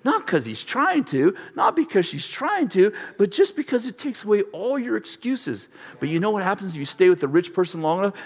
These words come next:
And by the way, you understand, I'm just using money to illustrate. It's a thousand different things. You stay with the rich person long enough, you know what happens?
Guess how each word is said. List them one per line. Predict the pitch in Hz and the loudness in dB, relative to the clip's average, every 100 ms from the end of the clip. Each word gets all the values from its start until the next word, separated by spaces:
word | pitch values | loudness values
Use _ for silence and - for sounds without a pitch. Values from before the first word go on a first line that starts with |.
| - | -2
And | 139 | 4
by | 156 | 4
the | |
way, | 147 127 - | 6 4 4
you | 180 | 4
understand, | 196 170 180 151 - | 4 4 4 4 4
I'm | 147 | 0
just | 139 147 147 | -2 -6 -4
using | 135 127 | -2 0
money | 143 151 | 2 2
to | 131 | 4
illustrate. | 139 131 131 113 - - - | 4 4 2 0 -2 -8 -2
It's | 151 - | -2 -2
a | |
thousand | 120 - 180 190 165 147 | -4 2 4 4 2 -2
different | 139 131 123 | 0 0 0
things. | 120 85 - _ - - | -2 -6 -16 _ -20 -8
You | 185 208 | -4 -2
stay | - 247 | 2 2
with | 214 | 4
the | 180 | 4
rich | 196 208 - | 4 0 2
person | 208 196 185 151 | 2 2 0 0
long | 170 202 | 0 -2
enough, | 220 - | -4 -4
you | 175 | -4
know | |
what | 165 | -4
happens? | - 190 240 262 233 - | -4 -4 -2 -6 -6 -12